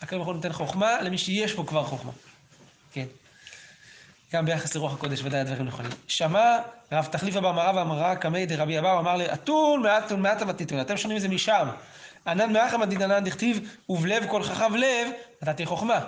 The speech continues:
היה אפשר להבין את הפסוק, "אני נתתי את החוכמה בלב כל חכם, חכם לב." אבל הגמרא מבינה, מישהו כבר חכם לב,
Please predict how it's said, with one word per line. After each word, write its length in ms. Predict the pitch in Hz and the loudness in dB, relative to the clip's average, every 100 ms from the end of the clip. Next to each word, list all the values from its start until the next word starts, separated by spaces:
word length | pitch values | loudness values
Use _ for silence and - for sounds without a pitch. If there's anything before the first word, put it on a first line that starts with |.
| - - _ _ _ _ _ - | -10 -20 _ _ _ _ _ -6
היה 140 | 127 | -4
אפשר 180 | 127 233 | 0 0
להבין 160 | 196 156 | 0 -4
את 60 | |
הפסוק, 340 | 139 139 160 - - _ _ - | -6 -6 -8 -12 -20 _ _ -4
"אני 140 | 214 | -2
נתתי 180 | 302 220 | -2 -2
את 60 | 185 | -4
החוכמה 220 | 165 156 | -2 0
בלב 200 | 156 147 | 0 -2
כל 160 | 160 | -4
חכם, 120 | 127 143 131 - | -4 -4 -4 -6
חכם 280 | 120 135 131 | -8 -6 -4
לב." 280 | 117 - - _ _ _ - | -6 -10 -18 _ _ _ -8
אבל 280 | 127 135 135 - _ _ _ 131 | -4 -4 -6 -14 _ _ _ -8
הגמרא 440 | 131 131 135 180 | -6 -4 -2 -2
מבינה, 480 | 190 151 180 202 190 - - - | 0 0 2 2 0 -10 -14 -6
מישהו 260 | 214 240 | -2 0
כבר 240 | 165 202 311 311 | 2 4 4 2
חכם 180 | 262 214 | 0 2
לב, 220 | 202 262 | 4 2